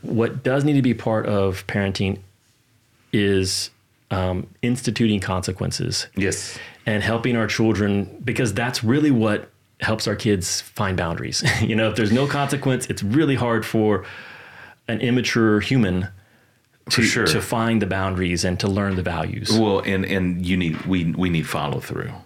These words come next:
Speaker 2: This is one of the biggest
Speaker 1: Right.
Speaker 2: things my wife taught me.
Speaker 1: Consistency and
Speaker 2: You're right.
Speaker 1: follow
Speaker 2: If you,
Speaker 1: through.
Speaker 2: 'cause I used to, I would do, yeah, consistency and follow through is gigantic.
Speaker 1: Yes.
Speaker 2: And it was one of the biggest way, things that my wife, who's a, who's a school teacher, and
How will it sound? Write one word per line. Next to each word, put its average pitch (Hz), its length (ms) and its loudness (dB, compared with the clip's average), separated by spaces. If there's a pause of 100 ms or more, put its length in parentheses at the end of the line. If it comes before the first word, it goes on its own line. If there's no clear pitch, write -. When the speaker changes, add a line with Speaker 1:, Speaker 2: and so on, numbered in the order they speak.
(160)
Speaker 2:
This 131 140 0
is 135 100 2
one 107 80 4
of 90 60 0
the 82 40 -2
biggest 87 220 2
Speaker 1:
Right. 87 60 0
Speaker 2:
things 80 100 -2
my 80 80 -2
wife 78 60 0
taught 76 100 4
me. - 60 0
Speaker 1:
Consistency 131 760 2
and 110 180 0
Speaker 2:
You're 95 120 0
right. 98 80 0
Speaker 1:
follow 92 100 2
Speaker 2:
If 127 180 2
you, 123 100 4
Speaker 1:
through. 85 80 0
Speaker 2:
'cause 104 140 2
I 120 120 0
used 131 260 4
to, 98 240 2
I 107 140 0
would 113 200 2
do, 87 480 2
yeah, 85 220 0
consistency 92 500 -2
and 80 120 -2
follow 98 200 -2
through 78 200 0
is 78 160 -2
gigantic. - 840 -4
Speaker 1:
Yes. - 360 -4 (160)
Speaker 2:
And 90 160 0
it 110 60 4
was 104 100 2
one 117 100 4
of 113 40 2
the 95 80 2
biggest 131 280 0
way, 110 220 2
things 104 240 -2
that 95 80 0
my 92 140 0
wife, 92 220 0
who's 87 120 0
a, - 40 0
who's 87 260 -2
a 78 100 0
school - 320 -2
teacher, 87 640 0
and 78 460 -2